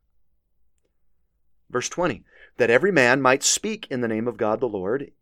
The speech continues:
even the Savior of the world." And I believe that means that his servants can speak with authority from God.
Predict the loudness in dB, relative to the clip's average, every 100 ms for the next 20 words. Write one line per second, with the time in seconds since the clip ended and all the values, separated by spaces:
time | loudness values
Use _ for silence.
0 | -4 -2 0 -2 -4 -2 -2 -2 -2 -2
1 | -4 -6 -2 -2 -4 -10 _ _ _ _
2 | _ _ _ _ _ _ _ _ _ _
3 | -4 -2 2 2 2 0 -2 -4 -2 0
4 | -2 -2 -4 0 0 0 -2 -10 -12 -14
5 | -16 -12 -8 -6 -6 -4 -6 -6 -14 -14
6 | -12 -14 -8 -4 0 0 -2 -8 _ _
7 | -12 -8 -10 -12 _